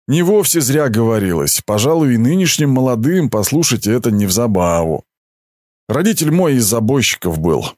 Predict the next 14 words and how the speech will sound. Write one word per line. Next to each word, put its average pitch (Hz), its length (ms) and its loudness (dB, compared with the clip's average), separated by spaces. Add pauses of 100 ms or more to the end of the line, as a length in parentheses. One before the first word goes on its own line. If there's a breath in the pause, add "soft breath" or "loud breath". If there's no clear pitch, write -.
(120)
На 87 160 -4
казённом 139 560 0
руднике 120 480 0
с - 120 -2
молодых 110 480 0
лет 123 240 0
руду 98 320 0
долбил, 90 640 0
неподалёку 104 800 0
от 104 100 -4
нашего 110 320 -2
завода 95 440 0
тот 82 180 -2
рудник. 85 420 -2